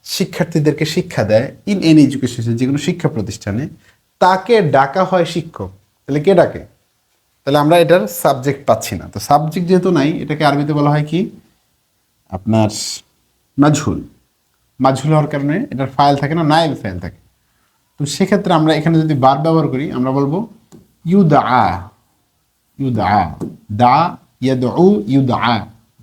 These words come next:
ঠিক আছে? ইউদা ব্যবহার করতে হবে কারণ মাজহুল। মূলত বাক্যটা ছিল, যদি আমরা একটা অবজেক্ট ধরে নিই,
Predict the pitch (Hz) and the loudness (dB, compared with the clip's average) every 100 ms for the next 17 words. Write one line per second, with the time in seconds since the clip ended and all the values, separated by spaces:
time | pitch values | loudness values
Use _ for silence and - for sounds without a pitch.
0 | _ _ _ - 123 185 190 - - 147 | _ _ _ -10 -2 -2 -2 -10 -4 0
1 | 139 120 139 165 143 131 143 143 - 160 | 2 2 2 0 0 -2 -4 -8 -8 -4
2 | 151 139 110 110 - - - - _ _ | -2 0 2 0 -2 -10 -14 -16 _ _
3 | _ - 147 151 156 143 160 151 - 156 | _ -4 -2 2 0 0 -2 -2 -2 -2
4 | 156 147 151 147 147 160 135 127 139 127 | -2 -2 0 0 -2 -2 -2 -2 -2 0
5 | 120 139 120 120 | 0 2 0 0